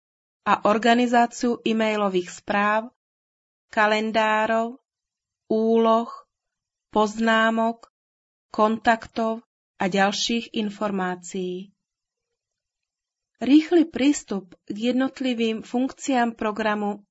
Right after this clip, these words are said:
Microsoft Outlook zabezpečujú tlačidlá na navigačnej table. Okrem normálneho zobrazenia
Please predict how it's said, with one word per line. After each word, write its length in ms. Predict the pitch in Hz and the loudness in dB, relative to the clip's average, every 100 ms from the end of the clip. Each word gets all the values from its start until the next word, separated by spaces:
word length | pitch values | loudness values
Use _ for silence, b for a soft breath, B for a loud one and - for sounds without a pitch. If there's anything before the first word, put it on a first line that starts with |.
| - | -6
Microsoft 880 | 214 220 220 208 202 - 175 175 - | 0 0 -2 -8 -8 -8 -10 -10 -4
Outlook 680 | 190 196 202 233 233 - _ _ _ _ _ _ _ 220 | 0 0 -4 -4 -4 -6 _ _ _ _ _ _ _ -4
zabezpečujú 880 | 214 214 254 - 294 - 311 294 277 | 0 2 0 0 -2 2 4 4 2
tlačidlá 800 | - 220 220 254 233 240 240 240 _ _ - | 0 0 0 -4 0 2 2 -2 _ _ -8
na 100 | 220 202 | -2 2
navigačnej 800 | 202 220 226 214 - 240 233 226 | 2 2 0 -2 -2 -2 -2 0
table. 480 | 214 185 170 170 - _ _ _ _ _ _ _ _ _ _ _ _ | -2 0 -2 -4 -10 _ _ _ _ _ _ _ _ _ _ _ _
Okrem 400 | 220 214 233 214 | -2 0 0 0
normálneho 720 | 208 214 254 285 302 311 311 277 | 2 2 2 4 4 6 4 4
zobrazenia 960 | 226 214 220 220 226 226 240 233 240 | 0 0 0 2 0 -2 -2 -2 -6